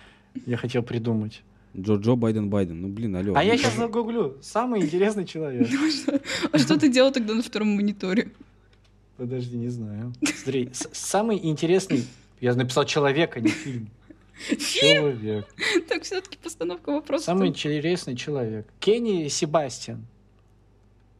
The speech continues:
Speaker 1: Кенни Себастьян. Это первая ссылка в Гугле. Кенни Себастьян. Самый интересный человек в комнате. Вот, и-, вот это он. Это
Speaker 2: Допустим,
Speaker 1: стендап-комедия какая-то.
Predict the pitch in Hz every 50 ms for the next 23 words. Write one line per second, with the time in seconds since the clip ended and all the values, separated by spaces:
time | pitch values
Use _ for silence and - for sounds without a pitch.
0 | _ _ _ _ _ _ - 226 247 254 233 - - 180 196 180 170 - - 147
1 | 139 160 165 - 170 202 196 190 180 185 214 190 - 156 135 143 139 139 156 147
2 | 135 127 127 - 220 233 226 190 - - 170 170 160 151 - - 123 123 - 190
3 | 196 175 143 123 156 175 185 - - 139 - 147 139 156 156 - - - 151 143
4 | 143 127 123 120 117 - - 120 - - - _ _ _ - - - - - -
5 | - - - - - - - _ - - _ _ _ _ 127 120 135 175 190 -
6 | 170 170 - 147 170 190 - 185 180 175 - 160 151 151 156 160 165 160 160 -
7 | _ _ _ _ _ _ _ - - _ _ - _ _ - - 175 175 - -
8 | 175 170 165 156 151 147 - - - - _ _ _ 120 127 147 147 185 190 165
9 | 151 135 - 202 190 180 165 135 120 123 143 143 135 127 120 120 113 - 117